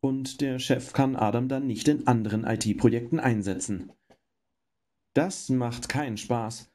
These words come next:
kostet einfach viel Zeit und Nerven und bringt Ärger mit der Geschäftsleitung,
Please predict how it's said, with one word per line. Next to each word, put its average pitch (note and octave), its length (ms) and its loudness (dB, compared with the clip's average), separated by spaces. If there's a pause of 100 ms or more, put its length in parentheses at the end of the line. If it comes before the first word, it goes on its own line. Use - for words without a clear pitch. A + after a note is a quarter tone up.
(120)
kostet C#3+ 360 -2
einfach D3+ 360 -2
viel F#3 440 0
Zeit D3+ 420 -6
und G#2 160 -2
Nerven C3 480 0 (220)
und E3+ 200 0
bringt F3+ 300 0
Ärger A2+ 320 0
mit A2 140 -2
der A#2 80 4
Geschäftsleitung, A#2 880 -2